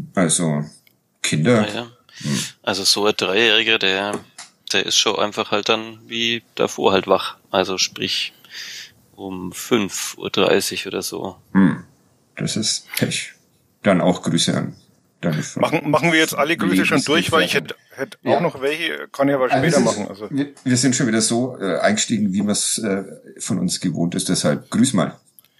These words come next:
Speaker 3: Ähm, ich war am Freitag bei der, bei der Gala der Fußballakademie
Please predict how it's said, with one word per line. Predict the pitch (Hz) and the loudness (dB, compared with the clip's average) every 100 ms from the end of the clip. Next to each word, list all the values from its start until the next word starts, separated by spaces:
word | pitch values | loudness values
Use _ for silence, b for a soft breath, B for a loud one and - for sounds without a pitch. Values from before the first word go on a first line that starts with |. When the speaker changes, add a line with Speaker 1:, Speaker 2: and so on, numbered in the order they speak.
| b b b b - | b b b b 2
Speaker 3:
Ähm, | 139 151 156 156 147 - _ _ - | 4 4 4 2 -2 -12 _ _ -14
ich | 127 | 0
war | 151 | 2
am | 151 | 4
Freitag | 117 139 - | 4 4 2
bei | 123 | 2
der, | 117 110 107 | 2 2 0
bei | - 113 | -2 -2
der | 113 | -2
Gala | 92 135 | -2 0
der | 135 | 0
Fußballakademie | 117 175 - 151 - 165 170 185 | -2 -6 -8 -8 -4 -4 -2 -2